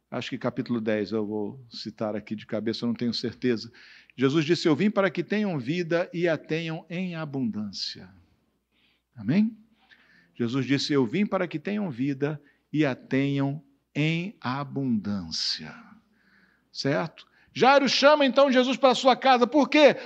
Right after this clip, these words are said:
Porque a morte ronda a sua casa na pessoa da sua filha. E é importante que nós cham-, chamemos também Jesus não só para a casa que nós somos, a casa espiritual que nós somos,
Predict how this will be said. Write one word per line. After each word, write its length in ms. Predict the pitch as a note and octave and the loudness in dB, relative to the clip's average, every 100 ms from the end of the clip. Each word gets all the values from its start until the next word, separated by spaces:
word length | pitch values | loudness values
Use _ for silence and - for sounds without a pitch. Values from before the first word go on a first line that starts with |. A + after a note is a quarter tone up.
| - | 0
Porque 280 | C4+ C4+ C#4 | 2 4 6
a 80 | C4+ | 6
morte 500 | B3 D4+ C#4+ - C#4+ | 8 8 8 2 4
ronda 640 | G#3 C4+ F4 F4 D4 C4 | 8 10 12 10 10 8
a 60 | A3+ | 8
sua 260 | - B3 | 6 4
casa 600 | A#3+ G#3+ G3 E3+ E3 C3 - _ _ _ _ _ _ | 6 6 6 4 2 0 -6 _ _ _ _ _ _
na 80 | D3 | -4
pessoa 360 | C#3+ D#3 F#3 | -2 -4 -2
da 100 | D#3+ | 0
sua 180 | D3 D#3+ | 0 0
filha. 380 | C#3 D3 C3 G#2+ - _ _ _ _ _ _ _ _ _ _ _ _ _ | -4 -4 -4 -6 -14 _ _ _ _ _ _ _ _ _ _ _ _ _
E 80 | B2 | 0
é 40 | D#3 | 0
importante 540 | E3 F3+ D3 F3+ F3+ | 0 -2 0 0 0
que 100 | - | -4
nós 200 | E3+ F3 | -2 -2
cham-, 280 | - F3+ E3+ | -2 -4 -6
chamemos 480 | - D#3+ D3+ F3+ D#3 | -4 -2 -2 -4 -4
também 280 | F3 D#3 D#3 | -4 -2 0
Jesus 280 | D3 C#3+ | 0 0
não 120 | D#3 G3+ | 0 0
só 200 | - D#3+ | 0 0
para 180 | E3 | 2
a 40 | D3 | 2
casa 340 | D#3 D#3 C#3+ | 4 2 2
que 100 | C#3+ | -2
nós 240 | D3 E3 D3+ | -4 -2 -2
somos, 480 | C#3+ C#3 E3+ G#3 | -2 -2 0 -2
a 100 | - | -4
casa 280 | C3 C#3 C#3 | -4 0 0
espiritual 480 | C3 - B2+ B2+ B2 | 0 0 0 0 -2
que 80 | B2 | 0
nós 160 | B2 | -2
somos, 400 | - A#2+ B2+ D3 | -2 -2 -2 -6